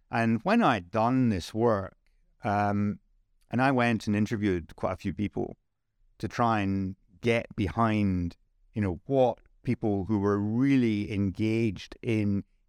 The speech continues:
E S G investing, what they were looking for.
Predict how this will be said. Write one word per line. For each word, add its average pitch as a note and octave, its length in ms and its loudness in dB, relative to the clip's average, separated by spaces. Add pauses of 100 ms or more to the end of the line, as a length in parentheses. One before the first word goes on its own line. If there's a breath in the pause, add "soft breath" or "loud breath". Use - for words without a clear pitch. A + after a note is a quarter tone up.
E G#2+ 140 2
S G#2 160 -4
G G#2 180 -2
investing, G2+ 480 -2 (300)
what C3 180 2
they A#2+ 80 2
were G#2 160 2
looking A#2 400 0
for. F2+ 400 -6